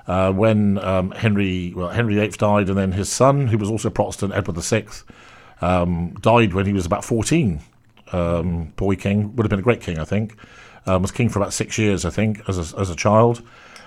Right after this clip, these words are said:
Um, and, uh, effectively the Protestants in the country didn't want, uh, Mary, uh, who was the legitimate, um, claimant to the throne, to, to, to take over. And so, um,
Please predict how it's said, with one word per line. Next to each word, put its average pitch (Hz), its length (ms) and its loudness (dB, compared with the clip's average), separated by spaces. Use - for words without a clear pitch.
Um, 104 440 2
and, 110 400 0
uh, 110 280 4
effectively 135 380 0
the 120 80 2
Protestants 123 600 -2
in 120 400 0
the 117 80 -2
country 117 440 0
didn't 120 380 0
want, 120 300 0
uh, 120 200 6
Mary, 104 580 4
uh, 90 340 0
who 104 100 2
was 95 200 -2
the 92 100 -2
legitimate, 87 480 -4
um, 82 460 -6
claimant 104 480 -2
to - 180 -4
the 95 40 -2
throne, 110 480 0
to, 104 160 -2
to, 104 320 -2
to 101 140 -6
take 107 280 0
over. 123 380 4
And 101 200 0
so, 104 460 4
um, 104 380 2